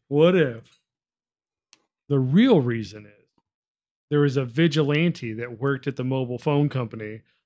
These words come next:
that caught the C E O doing shady shit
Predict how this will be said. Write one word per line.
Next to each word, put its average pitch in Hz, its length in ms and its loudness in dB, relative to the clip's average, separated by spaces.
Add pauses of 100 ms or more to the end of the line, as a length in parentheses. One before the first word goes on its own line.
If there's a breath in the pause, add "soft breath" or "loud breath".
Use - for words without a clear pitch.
that 131 220 -8
caught 170 360 0
the 147 120 -6
C 135 340 -2
E 127 60 0
O 127 100 -2
doing 131 380 -2
shady 123 400 -6
shit 156 480 -2